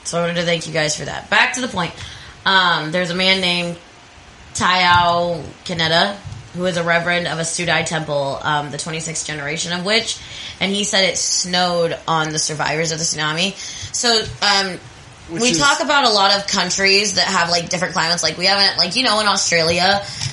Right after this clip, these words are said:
Speaker 1: their summer is our winter, right? Well, in Japan, because it's in around the same place in the equator as the United States, their winters are very similar. So in March, it would have still been very, very cold. And I remember my teacher saying this when we did our,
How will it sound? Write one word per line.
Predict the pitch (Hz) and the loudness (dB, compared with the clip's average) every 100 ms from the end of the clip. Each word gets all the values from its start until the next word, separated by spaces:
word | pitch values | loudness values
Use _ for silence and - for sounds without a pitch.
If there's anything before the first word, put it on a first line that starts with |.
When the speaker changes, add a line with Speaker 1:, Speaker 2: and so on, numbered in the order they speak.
| - | -2
Speaker 1:
their | 190 185 | 2 2
summer | 185 - 180 180 170 160 | 0 -2 0 2 2 2
is | 151 170 | 0 0
our | 151 151 | 0 0
winter, | 147 151 151 - - - - - - | -2 -4 -4 -8 -10 -16 -16 -18 0
right? | 180 254 - - - - - - | 2 2 0 -12 -14 -12 -14 -4
Well, | 202 208 196 | 0 2 2
in | 220 | 0
Japan, | 226 262 254 220 180 175 180 | -2 2 4 6 4 2 0
because | 190 190 196 | -2 0 0
it's | 214 202 | 0 0
in | 208 | 0
around | 196 185 180 180 185 | 0 0 2 2 2
the | 190 | 0
same | - 185 175 180 | -2 0 -2 0
place | 175 170 165 | 0 0 0
in | 170 | -2
the | 160 | 0
equator | 156 165 151 160 | 0 0 0 0
as | 151 151 | 0 -2
the | 151 | -2
United | 151 147 143 | -2 -2 -4
States, | - 214 208 190 - - - - | -2 0 2 0 -6 -8 -8 -8
their | 156 175 170 | -4 -2 0
winters | 170 170 165 | 0 0 -2
are | |
very | 156 151 | 2 2
similar. | - 160 170 214 | 2 0 0 0
So | 233 170 - | 0 -2 -2
in | 202 247 254 | 0 2 2
March, | 254 240 202 | 2 2 0
it | 180 | 0
would | 185 185 | 0 0
have | 175 | -2
still | - - 185 185 | -4 -2 -2 0
been | 185 165 | -2 2
very, | 175 175 | 2 2
very | 170 156 | 2 0
cold. | 156 156 156 | 0 -2 -2
And | 190 | 0
I | 190 | 0
remember | 180 170 165 175 | 0 0 0 0
my | 180 170 | 0 -2
teacher | 175 160 160 | -2 -2 -2
saying | - 170 180 156 | 0 2 0 0
this | 147 | -4
when | 151 | -4
we | 151 143 | -6 -2
did | 147 | 0
our, | 147 139 - | 2 0 -2